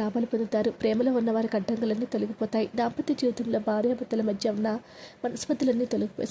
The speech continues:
సంతోషంగా జీవిస్తారు. కన్య రాశివారు, ఈ రాశి జాతకులకు ఇది ఒక అద్భుతమైనటువంటి సమయంగా చెప్పుకోవచ్చు. మంచి స్థాయికి చేరుకుంటారు. చిరకాలంలో ఉన్న కోరికలన్నీ నెరవేరుతాయి. ఈ సమయంలో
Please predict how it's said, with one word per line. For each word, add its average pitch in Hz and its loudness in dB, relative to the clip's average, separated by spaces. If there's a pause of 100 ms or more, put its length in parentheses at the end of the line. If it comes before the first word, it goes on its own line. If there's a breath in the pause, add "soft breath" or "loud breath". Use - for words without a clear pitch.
సంతోషంగా 233 0 (100)
జీవిస్తారు. 220 -2 (1800 loud breath)
కన్య 294 0
రాశివారు, 226 2 (260)
ఈ - 0
రాశి 240 0
జాతకులకు 226 0 (540 loud breath)
ఇది 240 2
ఒక 240 -4 (240)
అద్భుతమైనటువంటి 262 -4
సమయంగా 214 -2
చెప్పుకోవచ్చు. 226 -4
మంచి 220 -2
స్థాయికి 220 -2
చేరుకుంటారు. 226 -2 (420 loud breath)
చిరకాలంలో 285 2
ఉన్న 262 -2
కోరికలన్నీ 214 0
నెరవేరుతాయి. 226 0
ఈ 226 -14
సమయంలో 220 0